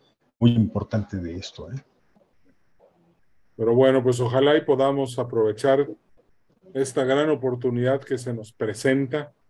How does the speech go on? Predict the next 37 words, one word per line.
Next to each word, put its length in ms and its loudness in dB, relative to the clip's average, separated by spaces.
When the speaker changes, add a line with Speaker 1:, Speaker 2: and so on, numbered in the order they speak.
Speaker 2:
hacer 280 2
a 40 2
un 120 2
lado 280 4
la 100 4
ideología, 800 2
ser 280 -2
pragmáticos 1000 -4
y 140 -4
pensar 640 0
que 180 0
si 160 -6
vamos 300 0
a, 60 2
a, 840 -6
a, 260 -8
a 60 -6
decir 480 0
la 180 4
frase 540 0
que 120 2
lo 100 4
más 240 2
importante 720 0
es 120 -4
que 140 2
les 220 0
llegue 640 4
el 180 -6
desarrollo 560 2
y 40 4
la 160 2
prosperidad 580 2
a 40 2
los 180 0
más 180 -8
pobres 500 0